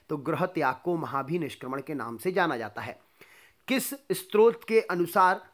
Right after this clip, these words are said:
अशोक ने अपनी वृद्धावस्था में राज सिंहासन का अपने पौत्र संप्रति के पक्ष में परित्याग कर दिया था?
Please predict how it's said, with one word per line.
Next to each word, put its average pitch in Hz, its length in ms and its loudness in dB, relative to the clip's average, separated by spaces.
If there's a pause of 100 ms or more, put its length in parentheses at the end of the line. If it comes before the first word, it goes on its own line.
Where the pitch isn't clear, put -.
(120)
अशोक 214 420 2
ने 208 260 -2
अपनी 185 280 -2
वृद्धावस्था 165 800 2
में 170 160 0
राज 156 200 4
सिंहासन 156 600 -2
का 160 300 2 (200)
अपने 180 260 2
पौत्र 180 460 2
संप्रति 170 500 -6
के 175 120 -2
पक्ष - 300 -6
में 175 140 -4
परित्याग 156 440 -4
कर 165 160 -6
दिया 165 220 0
था? 156 260 -2